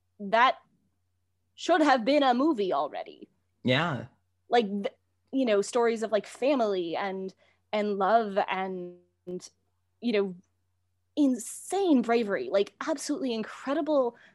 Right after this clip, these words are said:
Speaker 1: acts of bravery, like, you, like, charges up hills, like, taking out, like, nests of machine gunners and,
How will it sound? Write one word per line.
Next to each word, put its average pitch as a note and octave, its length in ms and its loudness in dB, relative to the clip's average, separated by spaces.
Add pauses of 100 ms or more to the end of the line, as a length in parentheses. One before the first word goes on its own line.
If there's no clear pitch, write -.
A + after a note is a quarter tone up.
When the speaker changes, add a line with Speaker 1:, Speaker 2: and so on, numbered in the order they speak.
(140)
Speaker 1:
acts A3+ 300 4
of G#3 100 -2
bravery, G#3+ 480 2
like, F#3+ 460 -2 (640)
you, A#3+ 220 0 (460)
like, A3 180 2
charges B3 680 4
up G#3+ 140 2
hills, G#3+ 500 0
like, G#3 140 2
taking A#3 360 2
out, G#3 160 6 (120)
like, G#3 260 2
nests A#3 380 2
of A3 100 2
machine B3 460 2
gunners A3+ 500 6
and, G#3 160 0